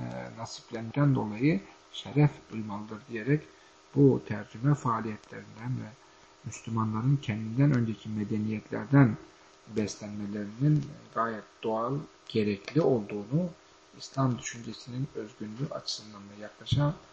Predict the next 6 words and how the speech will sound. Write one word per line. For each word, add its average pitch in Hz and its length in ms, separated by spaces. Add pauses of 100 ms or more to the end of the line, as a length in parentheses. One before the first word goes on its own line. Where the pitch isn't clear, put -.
(400)
bir 117 100
filozof 120 560
olarak 117 320 (140)
İbn 101 340 (260)
Kindi 127 580
belirtmekte. 107 640